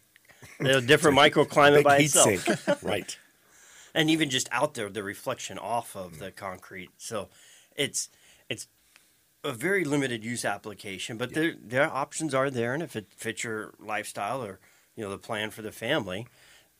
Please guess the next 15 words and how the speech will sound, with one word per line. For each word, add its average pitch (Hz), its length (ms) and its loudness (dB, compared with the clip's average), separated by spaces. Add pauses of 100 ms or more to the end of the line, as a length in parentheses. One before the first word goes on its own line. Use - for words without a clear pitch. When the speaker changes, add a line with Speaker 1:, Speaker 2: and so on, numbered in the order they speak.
(200)
Speaker 1:
there's 107 540 -6 (840)
a 107 100 -6
lot 110 360 -2
of 110 80 -6
options 110 460 -4
there. 104 120 -8
Now, 107 100 -6
you'd 147 220 -6
mentioned 131 300 -6
concrete. 123 580 -8
I've 104 140 -8
seen 185 200 -6
a 147 60 -4
lot 107 260 -4
of 90 200 -10